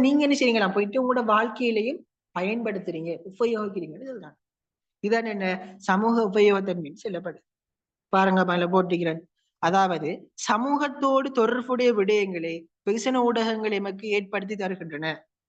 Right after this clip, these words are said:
அப்ப சமூகத்தோடு தொடர்பாடக்கூடிய இந்த விடயங்களை போடுங்களா இடத்துல. நான் இதனை இப்படி அந்த நோட்ஸ்ல எழுதுங்க, சமூகத்தோடு தொடர்பாடக்கூடியன்னு சொல்லி போடுங்க இடத்துல நோட்ஸ்ல. இப்ப என்னை எழுதி வச்சு நீங்க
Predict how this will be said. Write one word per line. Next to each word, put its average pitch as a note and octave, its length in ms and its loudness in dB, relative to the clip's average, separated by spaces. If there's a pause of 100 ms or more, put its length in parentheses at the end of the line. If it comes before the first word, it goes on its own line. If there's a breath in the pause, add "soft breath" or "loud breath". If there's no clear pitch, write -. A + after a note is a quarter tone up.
(100)
அப்ப F3+ 200 -2
சமூகத்தோடு A3 580 4 (120)
தொடர்பாடக்கூடிய A#3+ 920 2
இந்த G3+ 140 -2
விடயங்களை F#3+ 340 -2
போடுங்களா F3 340 -4
இடத்துல. D3 260 -8 (1200)
நான் A3 140 2
இதனை A#3 180 2
இப்படி G#3 160 2
அந்த F#3+ 160 0
நோட்ஸ்ல A3 360 0
எழுதுங்க, G3+ 320 0 (800)
சமூகத்தோடு G#3 800 0 (480)
தொடர்பாடக்கூடியன்னு A3+ 1300 -2
சொல்லி F#3+ 200 -4
போடுங்க E3 280 -2
இடத்துல C#3+ 240 -14 (600)
நோட்ஸ்ல. E3+ 360 -6 (720)
இப்ப - 180 2
என்னை G3+ 240 6
எழுதி A3 160 6
வச்சு G#3+ 200 6
நீங்க A3 140 6